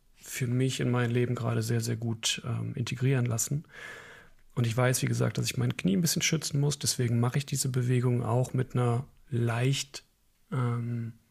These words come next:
leicht ex-, extrinsischen Motivation.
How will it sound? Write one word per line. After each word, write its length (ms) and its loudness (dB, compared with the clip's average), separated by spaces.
leicht 420 -2
ex-, 300 0
extrinsischen 640 2
Motivation. 720 2